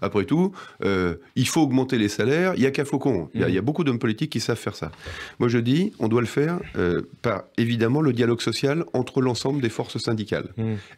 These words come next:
Speaker 1: et à l'intérieur des entreprises.
Speaker 2: Mhm.
Speaker 1: Et le rôle des politiques, c'est de fixer des bornes dans le temps. C'est-à-dire, d'ici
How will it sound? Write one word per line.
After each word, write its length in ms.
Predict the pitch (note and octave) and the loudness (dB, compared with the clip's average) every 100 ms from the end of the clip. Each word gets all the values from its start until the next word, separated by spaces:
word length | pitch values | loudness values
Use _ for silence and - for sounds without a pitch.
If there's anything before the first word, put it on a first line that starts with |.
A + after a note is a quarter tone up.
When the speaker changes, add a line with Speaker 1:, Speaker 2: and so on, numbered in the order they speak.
| - | 0
Speaker 1:
et 160 | E3 | 2
à 40 | D3+ | 2
l'intérieur 680 | D3 C#3 C3+ C#3 C#3+ D#3+ - | 2 2 2 4 2 0 -2
des 160 | A#2+ A#2 | 0 2
entreprises. 500 | A#2 A#2 D#2 - - _ - | 0 -2 -2 -6 -12 _ -8
Speaker 2:
Mhm. 280 | G#2 A#2 D#3 - | -6 -6 -8 -2
Speaker 1:
Et 140 | A2 | 0
le 160 | - G2 | 2 0
rôle 200 | G2+ F#3+ | 2 2
des 120 | E3 | 0
politiques, 560 | B2 F#2+ - G#2+ - - _ _ | 0 0 0 -2 -4 -20 _ _
c'est 160 | - - | -8 -2
de 80 | A#2 | 0
fixer 300 | A#2 A2+ A#2+ | 0 -2 0
des 100 | A#2 | 0
bornes 280 | G#2+ A#2 A2 | 0 0 0
dans 80 | G2+ | 0
le 120 | F2+ | -2
temps. 220 | - - _ _ _ _ - - - | -6 -12 _ _ _ _ -20 -20 -8
C'est-à-dire, 500 | - A#2 G#2+ F#2+ E2+ - - | -4 0 2 0 -2 -8 -16
d'ici 540 | - G2 - G#2 F#2 | -4 -2 0 0 0